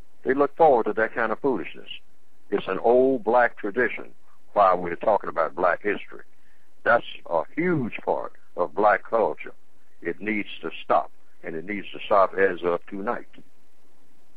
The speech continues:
We need to do some thinking and just say, "Enough of that. Been there, done that.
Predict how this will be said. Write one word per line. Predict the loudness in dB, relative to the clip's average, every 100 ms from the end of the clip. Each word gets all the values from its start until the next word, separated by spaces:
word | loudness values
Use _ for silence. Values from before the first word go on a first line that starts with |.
| -10 -10 -10 -8 -8 -8 -8 -4
We | -2
need | -2
to | -2
do | -4 -2
some | -2 -4
thinking | 0 -2 -2 -8 -10 -10 -10 -10 -6
and | -2 -2
just | 0
say, | 2 2
"Enough | 4 4
of | 4 2
that. | 2 0 -8 -10 2
Been | 2 6
there, | 4
done | 6 2 2
that. | -4